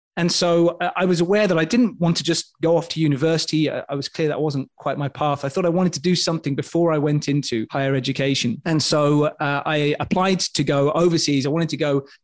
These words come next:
somewhere really remote where people really needed my help. And this organization that I went through, uh, they initially, they were trying to get me to be an acting teacher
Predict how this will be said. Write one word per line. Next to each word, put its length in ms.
somewhere 280
really 400
remote 340
where 100
people 360
really 320
needed 240
my 160
help. 240
And 140
this 200
organization 720
that 100
I 60
went 220
through, 300
uh, 140
they 160
initially, 400
they 80
were 80
trying 200
to 40
get 160
me 120
to 100
be 400
an 120
acting 540
teacher 540